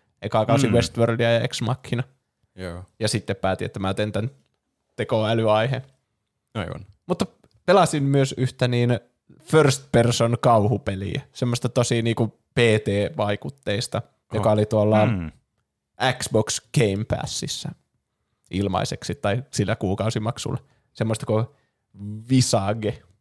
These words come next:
Speaker 3: Visage.
Speaker 2: Okei.
Speaker 3: Okei.
Speaker 1: Se oli aika kuumottava, kyllä huusin ääneen muutaman kerran.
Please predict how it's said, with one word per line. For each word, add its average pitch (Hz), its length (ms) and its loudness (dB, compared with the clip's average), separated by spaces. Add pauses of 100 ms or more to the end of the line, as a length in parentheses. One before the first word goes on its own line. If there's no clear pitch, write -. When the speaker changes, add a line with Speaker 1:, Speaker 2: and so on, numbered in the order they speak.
(640)
Speaker 3:
Visage. 82 560 -10
Speaker 2:
Okei. 101 360 -4 (160)
Speaker 3:
Okei. 90 300 -8 (960)
Speaker 1:
Se 127 300 2
oli 113 420 0 (180)
aika 113 260 0
kuumottava, 101 480 -10
kyllä 101 240 -4
huusin 104 360 -6
ääneen 98 360 -4
muutaman 107 400 -8
kerran. 107 260 -6